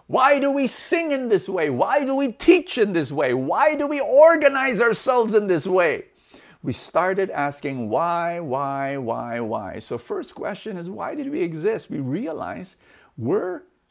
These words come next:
called by God from the very beginning to be a light in the darkness, meaning to say we're supposed to reach out to those who are in darkness, meaning to say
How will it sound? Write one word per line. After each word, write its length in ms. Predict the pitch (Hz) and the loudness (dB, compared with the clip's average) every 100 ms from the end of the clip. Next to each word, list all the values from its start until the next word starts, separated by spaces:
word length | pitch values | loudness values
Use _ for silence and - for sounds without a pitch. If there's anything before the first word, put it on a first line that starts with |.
| _ _ _ | _ _ _
called 500 | - 156 226 233 214 | 2 4 4 2 2
by 200 | 214 233 | 0 0
God 600 | 156 117 117 104 110 104 - _ | -4 -2 0 0 -2 -6 -14 _
from 380 | - 240 302 285 | 2 4 4 4
the 100 | 269 | 4
very 420 | 240 247 254 247 | 6 2 2 2
beginning 600 | 220 202 147 131 147 196 | 0 0 2 2 0 -2
to 160 | 226 202 | 0 0
be 240 | 240 247 | 2 4
a 120 | 254 | 4
light 640 | 254 254 277 320 - - - _ _ _ _ | 4 6 8 6 2 -12 -20 _ _ _ _
in 280 | 269 277 254 | -2 0 0
the 80 | 285 | 0
darkness, 680 | 233 277 285 294 254 170 170 | 2 4 4 2 -4 -4 -4
meaning 400 | 196 247 247 226 | -4 -2 -4 -6
to 100 | 254 | -8
say 440 | 170 123 147 214 _ _ - | -4 -4 -4 -8 _ _ -4
we're 140 | 185 | -2
supposed 640 | 190 180 - 151 156 - - | -2 -4 -4 -4 -4 -8 -2
to 300 | 160 156 156 _ _ - | 0 -2 -6 _ _ -8
reach 440 | 113 165 202 - - | -2 -2 -2 -6 -8
out 460 | 220 294 370 - - _ - | -4 -4 -4 -8 -16 _ -8
to 140 | 147 | -4
those 340 | 127 135 123 | 0 0 -2
who 140 | 143 127 | -2 0
are 120 | 120 | 0
in 200 | 113 101 | -2 -4
darkness, 500 | 101 92 - 95 - | -4 -4 -6 -14 -10
meaning 560 | 196 330 339 339 302 208 | -6 -2 -2 -2 -2 -2
to 100 | 170 | -4
say 480 | - 143 127 196 | -2 -2 0 -4